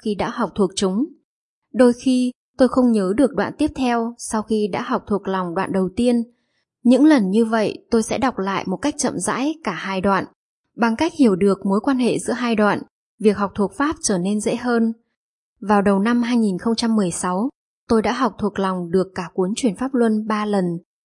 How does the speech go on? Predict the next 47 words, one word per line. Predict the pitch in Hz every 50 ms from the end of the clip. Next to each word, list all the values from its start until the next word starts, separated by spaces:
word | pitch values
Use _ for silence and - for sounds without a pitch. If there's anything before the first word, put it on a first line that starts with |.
| _ _ -
và | 208 190
bắt | 214 277 277
đầu | 269 226 196 185
học | 185 185 196 175 -
thuộc | - 202 185 -
lần | 190 185 175 165
thứ | 175 190 190 -
tư. | - 247 240 240 233 226 233 _ _ _ _ _ _ _ _ _ _ _ _ _ _ -
Đầu | 185 220 208 202
tháng | 202 208 202 226
ba | 247 254 254 254 254
năm | 247 254 247
hai | 254 247
nghìn | 233 214 185 165
không | - 220 226
trăm | 220 - 240 233 226
mười | 220 190 165
sáu, | 147 - 190 180 180 185 226 302 - _ _ _ _ _ -
bố | 196 202 202
chồng | - 277 240 190 165 -
tôi | 226 226 226 226
đã | 226 196
đến | 202 208 190 190
nhà | 226 262 233 190
tôi | - - 220 226 226 226 226
cùng | - 220 190 165 151
các | - 196 - -
cán | - 180 185 196
bộ | 240 226 - -
thôn | 214 233 226 226 226 220 _ _ _ _ _ -
và | 190 180 175 -
ba | 196 202 202
cảnh | - 220 190 170
sát. | - - 254 262 294 - _ _ _ _ _ _ _ _ _ _ _
Họ | - - 240 196
hỏi | 208 226 220 185
xem | - - 254 247 247 247 247 247 - -
tôi | 247 233
có | 233 - 202 202
đang | 240 240 233 233 226
tu | 247 233 233
luyện | 226 226 226 - - -
Pháp | 262 277
Luân | 269 247 220 214
Công | - 226 226 220
hay | 226 226 220
không, | - - 226 226 226 220